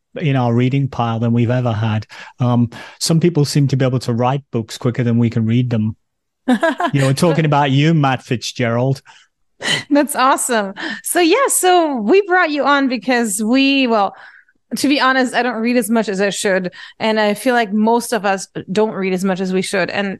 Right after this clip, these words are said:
Speaker 2: it's not just the benefit of, you know, the training books. There's so many different books when it comes to running. As you, as you guys learned, you opened a whole can of worms when you said you're gonna run out of books. There's books on nutrition. There's books on mental training.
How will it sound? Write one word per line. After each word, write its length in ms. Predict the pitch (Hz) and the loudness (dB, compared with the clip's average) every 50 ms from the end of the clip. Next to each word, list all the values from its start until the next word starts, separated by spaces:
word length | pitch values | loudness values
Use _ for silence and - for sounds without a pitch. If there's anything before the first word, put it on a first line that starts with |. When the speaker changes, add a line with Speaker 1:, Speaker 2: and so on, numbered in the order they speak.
| _ | _
Speaker 2:
it's 200 | - 220 214 - | -8 -6 -4 -2
not 180 | 226 254 262 254 | 0 0 0 0
just 160 | 233 262 220 | 0 -2 -2
the 80 | 220 226 | -2 -2
benefit 420 | 190 214 226 226 214 - 226 214 - | 0 0 0 -2 -2 -2 -4 -2 -2
of, 280 | - 202 196 180 170 - - - - - - - - _ | 0 0 0 -2 -4 -8 -14 -20 -20 -20 -20 -20 -6 _
you 100 | 226 226 | 0 2
know, 160 | 208 208 202 | 2 2 2
the 120 | 196 190 190 | 2 0 -2
training 480 | 196 - - 294 285 285 277 269 254 226 | -2 -2 -2 0 0 2 2 2 2 2
books. 200 | 240 233 226 - | 2 0 0 -2
There's 220 | 254 247 - - | -4 -4 -4 -2
so 120 | - 240 | 0 2
many 220 | 240 262 262 240 233 | 2 4 4 2 2
different 460 | 208 185 240 247 - - 233 208 180 | 2 0 -2 -2 -2 -2 -4 -4 -2
books 240 | 220 226 214 - - | -2 -4 -4 -2 -2
when 80 | 220 | -2
it 60 | 208 202 | 0 0
comes 200 | 220 208 196 - | 0 -2 -2 -2
to 100 | - 208 | -2 -2
running. 320 | 185 208 214 226 220 202 170 | 0 0 0 -2 -2 -2 -2
As 180 | 202 196 175 | -4 -2 -2
you, 200 | 202 208 202 185 - - - - - - - _ _ _ - 208 202 | 0 0 0 0 -2 -6 -14 -18 -20 -20 -20 _ _ _ -4 -4 -2
as 220 | 240 226 214 190 233 | 0 -2 0 4 4
you 140 | 294 349 | 4 4
guys 300 | 320 285 226 233 226 214 | 4 4 2 0 0 0
learned, 320 | 214 220 226 220 214 208 196 | 0 2 2 2 2 2 2
you 100 | 214 202 | 2 0
opened 260 | 233 214 233 233 214 | 0 0 0 0 0
a 60 | 208 | 0
whole 220 | 190 226 214 214 208 | 2 2 0 0 0
can 260 | - 277 254 233 233 | 0 -2 -2 0 -2
of 100 | 214 196 | -2 -2
worms 540 | 214 220 254 269 262 233 214 214 214 202 214 | 0 2 4 4 2 2 0 -2 -4 -4 -4
when 220 | 214 214 202 202 | -2 -2 0 0
you 340 | 202 196 190 190 190 - - | 0 0 0 0 -2 -4 -4
said 240 | - - 214 190 185 | -4 -2 -2 -2 -2
you're 100 | 202 196 | -2 -2
gonna 200 | 214 202 196 185 | 0 -2 0 0
run 160 | 202 202 190 | -2 -2 0
out 160 | 180 190 190 | 0 -2 -2
of 100 | 190 180 | -2 -2
books. 300 | 170 208 202 185 170 - | 0 -2 -2 -2 -4 -6
There's 300 | - 190 185 196 190 175 | -4 -2 -2 -2 -4 -4
books 240 | - 233 220 220 - | -4 -4 -4 -2 -2
on 120 | 233 226 226 | 0 0 2
nutrition. 460 | 226 214 - - 262 233 - 226 214 | 0 0 0 -2 -2 -2 0 -2 0
There's 180 | 202 196 190 | 0 -2 -2
books 260 | 175 - 226 214 - 233 | -2 -4 -4 -2 -2 0
on 100 | 208 208 | 0 2
mental 320 | 214 220 220 214 - 220 | 2 2 0 0 -2 -2
training. 460 | 190 - - 220 220 226 214 202 202 | -2 -2 -2 -2 0 0 0 -2 -4